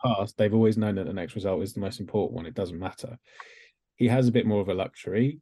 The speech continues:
that it hasn't been necessarily the next result is always the most important one or you're gonna get sacked. But I just think from a player's perspective, he is a sort of coach that you at least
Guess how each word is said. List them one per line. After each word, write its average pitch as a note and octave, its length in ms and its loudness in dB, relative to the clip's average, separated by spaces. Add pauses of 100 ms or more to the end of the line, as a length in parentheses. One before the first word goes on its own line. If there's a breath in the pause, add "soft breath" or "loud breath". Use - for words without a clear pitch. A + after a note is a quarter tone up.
that - 140 0
it - 160 0
hasn't G#2+ 340 -2
been F2+ 220 -6
necessarily F2+ 440 -6
the F#2 80 -8
next - 220 -6
result F#2 280 -6
is F2+ 100 -8
always F#2 200 -8
the G2 80 -8
most F2+ 200 -10
important F#2+ 400 -6
one G2 160 -8
or F#2 100 -8
you're F2+ 140 -10
gonna F2 140 -10
get - 140 -10
sacked. - 400 -12 (600)
But A2+ 180 4
I A#2 80 0
just B2 240 -2
think A#2+ 300 0
from A#2+ 180 4
a A2 60 2
player's B2 480 2
perspective, - 540 -8
he A2 220 -2
is G#2+ 80 -2
a G2+ 60 -10
sort A#2 200 -4
of A#2+ 80 -10
coach G#2+ 400 -4
that - 160 -10
you G2+ 320 -2
at - 100 -6
least A2 560 2